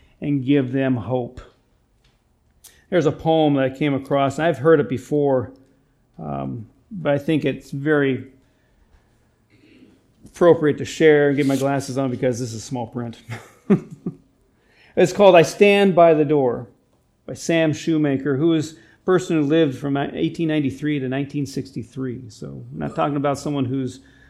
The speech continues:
modern here today, but his poem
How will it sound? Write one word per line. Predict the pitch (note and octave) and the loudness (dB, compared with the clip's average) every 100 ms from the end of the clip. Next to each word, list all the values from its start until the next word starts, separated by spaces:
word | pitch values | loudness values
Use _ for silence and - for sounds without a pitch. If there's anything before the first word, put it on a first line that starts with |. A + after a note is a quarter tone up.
| _ _ _ | _ _ _
modern | C#3+ C#3 C#3 C3+ B2 | -4 0 0 0 -2
here | C3+ C3 | -2 -2
today, | A2+ C3 A2+ G2 - _ _ _ _ _ _ - | -2 -4 -4 -8 -18 _ _ _ _ _ _ -8
but | C3 C3+ | -4 -2
his | C3 C3+ | -2 -4
poem | - F3 D#3 C3 B2 G#2 | -4 -2 0 -2 -4 -8